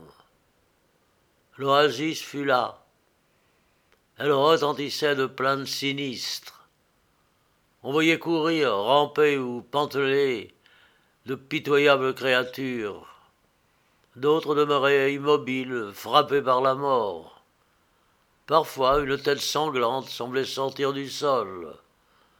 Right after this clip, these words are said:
Le spectacle devenait plus hideux à mesure qu'on discernait mieux les épisodes. Les neuf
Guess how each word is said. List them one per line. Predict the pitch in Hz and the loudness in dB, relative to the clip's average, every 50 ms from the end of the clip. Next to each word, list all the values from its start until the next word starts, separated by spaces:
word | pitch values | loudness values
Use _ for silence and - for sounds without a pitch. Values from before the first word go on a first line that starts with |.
| _ _ _ _ _ _ _ _ _ _ _ _ _ _ _ _ - | _ _ _ _ _ _ _ _ _ _ _ _ _ _ _ _ -12
Le | 117 | -10
spectacle | 120 - 123 151 151 147 - 170 165 160 147 | -10 -6 -4 -4 -4 -2 0 -2 -2 0 -2
devenait | 151 151 156 160 160 151 | -2 0 2 2 2 0
plus | - - 151 160 | -2 -10 -8 -6
hideux | 170 170 151 180 190 190 165 127 | -6 0 2 4 4 6 4 2
à | 113 | 2
mesure | 113 123 123 107 123 139 123 | 0 -2 -4 -4 -4 -6 -4
qu'on | 123 127 131 | -4 -8 -8
discernait | 120 127 135 123 - 135 135 131 131 135 135 | -6 -6 -6 -6 -2 0 0 0 0 -2 -4
mieux | 139 147 147 | -2 -2 0
les | 139 131 123 117 131 | 0 0 -2 -4 -8
épisodes. | 127 131 - 127 123 120 131 147 139 127 110 95 85 82 80 71 65 71 - _ _ _ _ _ _ _ _ _ _ _ _ _ _ _ _ _ _ _ _ _ _ _ _ _ _ _ _ _ _ | -8 -8 -12 -12 -10 -4 -2 0 0 0 -2 -4 -8 -12 -12 -12 -12 -16 -20 _ _ _ _ _ _ _ _ _ _ _ _ _ _ _ _ _ _ _ _ _ _ _ _ _ _ _ _ _ _
Les | 117 131 131 | -6 -6 -4
neuf | 123 135 143 143 139 139 - - - | -2 0 0 0 0 0 -6 -14 -16